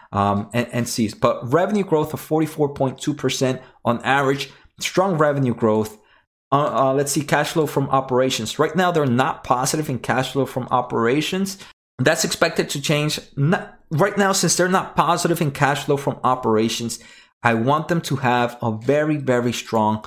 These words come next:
balance sheet, financial statement. So they have about twelve million dollars i-, in cla-, in cash, and they have about three hundred thousand dollars in debt.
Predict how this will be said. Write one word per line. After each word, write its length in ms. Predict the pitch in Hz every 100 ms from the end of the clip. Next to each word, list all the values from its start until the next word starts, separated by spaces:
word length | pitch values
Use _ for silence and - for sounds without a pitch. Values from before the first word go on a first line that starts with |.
| -
balance 440 | 113 110 117 117 98
sheet, 220 | 101 -
financial 540 | - 113 117 117 -
statement. 520 | 113 - 139 135 98 - - - _ _
So 100 | -
they 140 | 165
have 140 | 165 170
about 440 | 160 156 139 -
twelve 340 | - 156 180 175
million 360 | 127 143 156
dollars 480 | 127 123 127 123 - - _
i-, 300 | 127 120 -
in 200 | 123 107
cla-, 280 | - 117 123
in 120 | 127
cash, 600 | 110 120 123 147 226 - - - - _
and 220 | 147 151
they 120 | 151
have 360 | 147 143 143 135
about 460 | 135 143 139 139 - -
three 160 | 156 190
hundred 560 | 170 165 160 151 - -
thousand 520 | 127 127 127 135 120
dollars 580 | 113 101 101 101 101 -
in 180 | 110 104
debt. 480 | 117 135 98 -